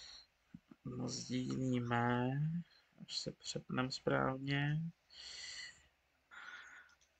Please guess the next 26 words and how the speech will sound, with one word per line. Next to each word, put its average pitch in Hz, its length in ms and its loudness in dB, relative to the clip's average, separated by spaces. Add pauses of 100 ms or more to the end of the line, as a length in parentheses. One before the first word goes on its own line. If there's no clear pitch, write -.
(200)
To 143 60 -4
jsou 127 200 2
takový 127 300 2
ty - 100 2
úvodní, 139 560 4
úvodní, 151 540 6 (260)
ta 151 80 12
první 190 420 10
minuta 156 280 12
prostě 151 260 4
nikdy 143 260 6
nebude 143 240 10
správně 139 320 10
fungovat 135 280 8
do 131 80 8
té 139 140 8
doby, 123 180 8
než 131 180 6
mi 135 60 2
někdo 131 180 2
s - 40 -4
tím 139 120 2
nepomůže 131 500 6 (500)
a - 40 6
neřekne, 123 440 10
jak 123 120 12